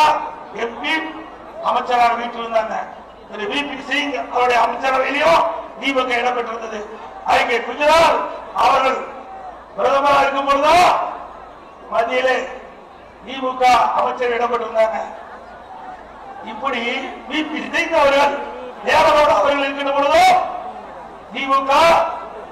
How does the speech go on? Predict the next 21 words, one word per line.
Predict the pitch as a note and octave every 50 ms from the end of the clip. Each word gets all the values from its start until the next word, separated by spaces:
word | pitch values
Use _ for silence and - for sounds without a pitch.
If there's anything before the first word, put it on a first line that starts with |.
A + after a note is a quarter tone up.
| -
மத்திய | G#3 A#3 A#3+ - C4 B3+ B3
அமைச்சர் | B3+ B3+ B3 B3+ B3+ A#3
இடம்பெற்றிருந்தது. | A#3+ A#3 A#3+ - A3 G#3+ G#3 G3+ G3+ - C4
இப்படி | - C#4+ C#4+ C#4 B3 B3 B3 C4 - - - - - - -
பதினாறு | - E4+ E4 E4 E4 E4 E4 D#4+ D#4+ D#4 D#4 D4+ C#4+
ஆண்டு | C#4+ C#4 C4 C4+ B3
காலம் | A#3+ B3+ D#4+ E4 F4 F4+ F#4 F4 - - - - - - - - - - - F#3 -
மத்தியிலே | F#3 - - C#4 C4+ C4 C4 B3 B3 A#3 A#3 B3+
ஆட்சி | - - - - B3+ A#3+ A#3
அதிகாரத்தில் | A#3+ C4+ C4+ C4 C4 C4 B3+ B3 B3
இருந்த | C4 B3+ A#3+ A3+ A#3+
ஒரே | C4+ D4+ D#4 D4 D4 D4+
கட்சி | C#4+ - - D#4 F4 G4 G#4 - - - - - - - - - -
திமுக. | G#3+ B3+ C4 B3+ A#3 - - - - - - - - - - - - G3+ A3
அப்பெல்லாம் | A#3+ B3 D4+ D4+ D4+ D#4+ E4+ F4 F4 F4 E4+
மீனவரை | E4+ F4 F4 F4 E4+ E4+
பத்தி | E4+ - F4 - D4+
கவலைப்படல, | D4+ D#4 D#4+ D#4 D4+ D4+ D4 D4 C#4+ C4 B3 - - - - - - - - - - - - - - - - - - - -
அப்பெல்லாம் | - - B3 B3 C4+ D4 D4+ E4 D#4+ D4+
மீனவரை | D4+ D4+ D4 D4 C#4+ D4
பத்தி | C#4+ C#4